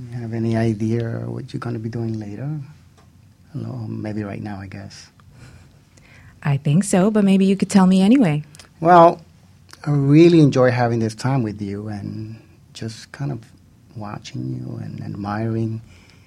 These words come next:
Speaker 1: the work and the planning of this show. Really sexy of you. You look stunning, by the way, as I told you on the way here.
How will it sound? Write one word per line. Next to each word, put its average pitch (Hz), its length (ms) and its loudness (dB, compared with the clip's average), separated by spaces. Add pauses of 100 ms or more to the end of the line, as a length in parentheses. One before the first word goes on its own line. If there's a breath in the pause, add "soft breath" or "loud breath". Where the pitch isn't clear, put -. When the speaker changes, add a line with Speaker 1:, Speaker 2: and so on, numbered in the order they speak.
(280 soft breath)
Speaker 1:
the 113 100 -12
work 110 580 -10
and 110 160 -16
the 107 60 -14
planning 110 680 -8 (720 soft breath)
of 110 100 -12
this 107 140 -8
show. 120 580 -10
Really 120 220 -12
sexy - 440 -14
of - 180 -16
you. 50 260 -14 (640 soft breath)
You 120 80 -2
look 135 120 2
stunning, 151 360 4
by 107 100 -4
the 104 100 -8
way, 113 480 -10
as 113 140 -18
I 113 80 -12
told 113 260 -6
you 113 60 -4
on 110 120 -2
the 107 60 -6
way 104 200 -6
here. 107 480 -2